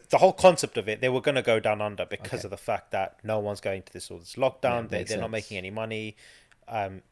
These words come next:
Speaker 1: it ki-, like, the whole industry of, like, these gaming stores was kinda, like, the novelty of them was, like, dying down.
Speaker 2: Yeah.
Speaker 1: All it became was, like, a Pokemon store, like, a glorified Pokemon
Speaker 2: Yeah,
Speaker 1: store.
Speaker 2: got it.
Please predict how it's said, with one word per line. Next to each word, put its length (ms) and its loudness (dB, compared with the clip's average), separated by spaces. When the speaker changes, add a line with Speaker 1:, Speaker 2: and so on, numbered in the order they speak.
Speaker 1:
it 180 -10
ki-, 240 0
like, 220 0
the 60 2
whole 180 4
industry 400 -4
of, 100 -4
like, 240 -4
these 180 -12
gaming 360 -2
stores 240 -10
was 100 -14
kinda, 220 -10
like, 160 -8
the 80 -16
novelty 340 -6
of 60 -4
them 100 -8
was, 140 -10
like, 260 -6
dying 280 -4
down. 280 -6
Speaker 2:
Yeah. 120 -2
Speaker 1:
All 100 -2
it 140 -6
became 340 -6
was, 100 -12
like, 140 -10
a 60 -20
Pokemon 480 -6
store, 320 -12
like, 160 -16
a 40 -14
glorified 480 -8
Pokemon 320 -10
Speaker 2:
Yeah, 120 -4
Speaker 1:
store. 180 -12
Speaker 2:
got 120 -8
it. 100 -14